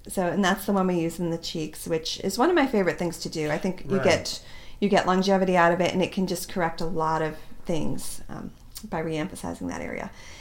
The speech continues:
Speaker 1: Now, I do wanna point out, I, a lot of people are afraid of cheek fillers because of what we see on T V. And what they're, that's not what we do. Um, there's a lot of unnatural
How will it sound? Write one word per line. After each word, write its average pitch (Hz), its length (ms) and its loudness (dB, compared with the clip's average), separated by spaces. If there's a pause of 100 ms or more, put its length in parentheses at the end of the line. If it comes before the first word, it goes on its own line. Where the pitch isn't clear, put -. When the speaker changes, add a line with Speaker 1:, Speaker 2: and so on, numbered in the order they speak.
(160)
Speaker 1:
Now, 214 120 4
I 202 100 8
do 285 180 4
wanna 254 200 8
point 190 280 2
out, 165 240 2
I, 185 220 2 (220)
a 202 60 2
lot 214 140 8
of 247 80 0
people 247 200 0
are 180 120 6
afraid 254 320 4
of 240 100 6
cheek - 240 -4
fillers 170 380 -2
because 175 400 -2
of 170 120 -4
what 180 140 2
we 165 100 0
see 185 240 0
on 165 200 -2
T - 240 -4
V. 180 400 2 (540)
And 180 340 4
what 202 280 2
they're, 202 280 6 (640)
that's 214 300 2
not 240 120 6
what 175 140 4
we 170 140 4
do. 131 380 -2
Um, 165 380 2 (100)
there's 196 300 2
a 202 60 4
lot 254 200 4
of 226 200 4
unnatural 180 800 2